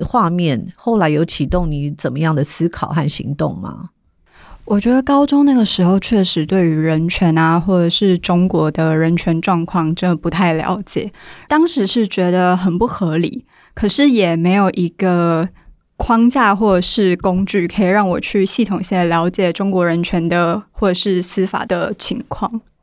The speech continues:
Speaker 2: 当时我有印象，就是学校大社有在谈这件事情，可是他谈得不深入，可能顶多就是把新闻上看到的事情再摘述一遍，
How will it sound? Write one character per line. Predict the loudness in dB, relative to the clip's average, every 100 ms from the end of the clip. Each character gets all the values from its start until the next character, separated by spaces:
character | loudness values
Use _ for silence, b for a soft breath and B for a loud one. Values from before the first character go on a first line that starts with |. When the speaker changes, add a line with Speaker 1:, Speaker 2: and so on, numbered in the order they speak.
| -2
Speaker 2:
当 | 0 2
时 | 0 0 0 -2 -2
我 | 0
有 | 2
印 | 2 0
象， | 0 0 -2 -4
就 | -2
是 | -2
学 | 0 0
校 | 2
大 | 2 0
社 | 0
有 | 0
在 | 0 -4 _
谈 | -2 0 2
这 | 2
件 | 2 2
事 | 0 -4
情， | -4 -8 -8 b
可 | -4
是 | 0
他 | 0
谈 | 0 0
得 | 0 0
不 | 0 2 2
深 | 2 0
入， | 2 0 0
可 | -2 -2
能 | -2
顶 | -2
多 | -2 -2
就 | -2
是 | -4
把 | -2 -2 -2 -4
新 | 0 2
闻 | 2 2 0 -4
上 | -2 -2
看 | -2
到 | 0 0
的 | 0
事 | -2
情 | -2 -4
再 | -2 -2 0 -4 b b b
摘 | -2
述 | 0 -2
一 | -2
遍， | -4